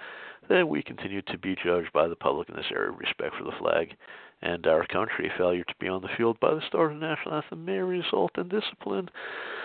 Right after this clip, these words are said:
such as fines, suspensions, and or forfeiture of draft choices for <laughs> violations of the above, including first offenses." Very interesting, that W N D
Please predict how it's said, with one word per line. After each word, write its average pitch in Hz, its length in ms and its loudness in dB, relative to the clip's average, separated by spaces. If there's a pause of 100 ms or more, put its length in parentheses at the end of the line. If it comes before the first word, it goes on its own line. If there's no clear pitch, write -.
(300)
such 240 200 6
as 185 160 2 (100)
fines, 151 300 0
suspensions, 123 600 -4
and 113 180 -4
or 110 200 4
forfeiture 101 540 -4
of 92 100 -6
draft 92 380 0
choices 95 400 -4
for - 80 -6
<laughs> - 160 -6
violations 98 520 -2
of 95 60 -10
the 90 100 -8
above, 90 300 4
including 92 580 -6 (680)
first 87 320 2
offenses." - 540 -4 (600)
Very 143 200 6
interesting, 95 340 0
that 92 160 2
W 92 340 2
N 92 100 -8
D 92 180 -4